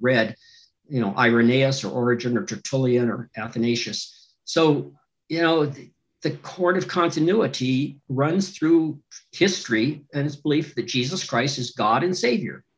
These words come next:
And the World Council of Churches says Jesus Christ is God and Savior. That's Christianity. Now, some of the liberal theologians will go along with that and will say, "Yes, Jesus Christ is God and Savior," but then completely undermine it with their explanation of what it means.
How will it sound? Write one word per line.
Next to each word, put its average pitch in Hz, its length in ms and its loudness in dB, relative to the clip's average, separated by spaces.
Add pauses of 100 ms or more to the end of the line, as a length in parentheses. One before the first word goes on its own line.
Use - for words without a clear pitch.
(120)
And 135 120 -8
the 131 80 0
World 151 220 0
Council 143 320 -2
of 143 80 -6
Churches - 500 -2
says 107 340 -4 (260)
Jesus 143 380 -4
Christ 135 300 -4
is 147 120 -6
God 110 280 -2
and 147 100 -6
Savior. - 540 -4
That's 143 220 -4
Christianity. 175 840 -4 (280)
Now, 196 300 2 (180)
some 262 240 4
of 330 80 4
the 247 80 4
liberal 190 340 4
theologians 131 680 0
will 120 120 -2
go 117 180 0
along 180 480 2
with 95 200 -6
that - 220 -10 (160)
and 127 80 -2
will 123 80 -2
say, 123 220 -2
"Yes, 127 340 0
Jesus 139 300 -4
Christ 113 240 -2
is 104 100 -12
God 113 200 -2
and 101 100 -6
Savior," 151 420 2 (300)
but 135 100 -4
then 160 200 2
completely 151 800 -2
undermine 113 520 -2
it - 160 -16 (260)
with 123 140 -4
their 127 140 -2
explanation 127 720 -2
of 98 120 -10
what 123 120 -4
it - 120 -14
means. - 720 -6